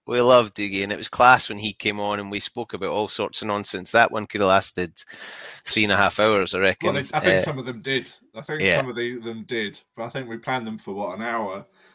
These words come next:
Speaker 1: Yeah.
Speaker 2: And s-, they just ran and ran. But it was great, and, you know, hopefully it brought a, a lot of, um,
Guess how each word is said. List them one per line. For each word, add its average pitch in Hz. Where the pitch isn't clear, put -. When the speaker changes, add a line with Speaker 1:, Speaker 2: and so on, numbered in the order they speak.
Speaker 1:
Yeah. 95
Speaker 2:
And -
s-, -
they 123
just 110
ran 95
and 92
ran. 98
But 196
it 170
was 151
great, 180
and, 120
you 131
know, 113
hopefully 123
it 90
brought 113
a, 110
a -
lot 113
of, 104
um, 104